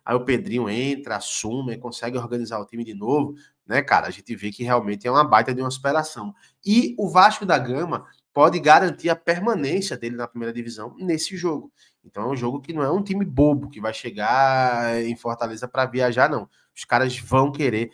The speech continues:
realmente a vitória em cima disso. E falando de título, tá falando de título, eu tô vendo muita gente falando assim, ó, "Ah, o Fortaleza, ele tem que pensar no, na Libertadores." Eu também acho,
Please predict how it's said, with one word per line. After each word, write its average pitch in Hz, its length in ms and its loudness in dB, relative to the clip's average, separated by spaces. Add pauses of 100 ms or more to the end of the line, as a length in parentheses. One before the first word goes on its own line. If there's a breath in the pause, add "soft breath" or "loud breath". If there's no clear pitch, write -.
(140 soft breath)
realmente 113 560 0 (280 loud breath)
a 98 160 6
vitória 113 360 2
em - 20 -4
cima 123 280 -6
disso. - 300 -14 (280 soft breath)
E - 180 -8 (200)
falando 254 600 4 (220)
de 165 140 -8
título, 175 640 -2
tá 156 160 2
falando 196 260 4
de 127 100 0
título, 135 440 -2
eu - 20 -8
tô 190 100 2
vendo 202 220 2
muita 196 340 0
gente 127 240 -6
falando 139 280 0
assim, 107 240 -10
ó, - 40 -14 (360 soft breath)
"Ah, 165 260 -2
o 139 120 -2
Fortaleza, 135 920 -2
ele 135 380 -4
tem 135 160 -4
que 147 120 -12
pensar 147 680 2
no, 147 300 -6
na 139 120 -4
Libertadores." 139 600 -6
Eu 196 160 0
também 226 380 -2
acho, 147 420 2